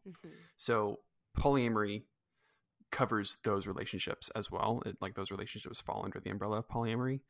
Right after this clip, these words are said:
Speaker 1: Mm-hmm.
Speaker 2: It's just important that people that don't experience it,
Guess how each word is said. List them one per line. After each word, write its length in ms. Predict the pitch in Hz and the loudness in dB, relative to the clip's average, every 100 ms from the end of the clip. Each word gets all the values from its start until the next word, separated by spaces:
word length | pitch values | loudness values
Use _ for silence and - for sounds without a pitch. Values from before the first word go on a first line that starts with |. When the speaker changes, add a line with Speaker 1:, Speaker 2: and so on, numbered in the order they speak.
| _ 180 | _ -20
Speaker 1:
Mm-hmm. 160 | - - - _ _ _ _ _ _ _ _ _ _ | -20 -20 -20 _ _ _ _ _ _ _ _ _ _
Speaker 2:
It's 100 | 127 | -2
just 140 | 120 117 | 0 0
important 480 | 107 113 104 95 - | 2 2 2 0 -2
that 240 | 95 - - _ _ _ _ _ _ _ _ | -2 -2 -8 _ _ _ _ _ _ _ _
people 640 | - 117 107 101 98 - _ _ _ _ _ _ _ - - 202 _ _ 247 _ - | -6 -2 0 0 -2 -6 _ _ _ _ _ _ _ -20 -18 -20 _ _ -20 _ 0
that 180 | 107 113 | 2 4
don't 200 | 127 120 | 6 6
experience 680 | 110 - 117 107 104 104 | 4 0 0 0 0 0
it, 180 | 107 95 | -2 -4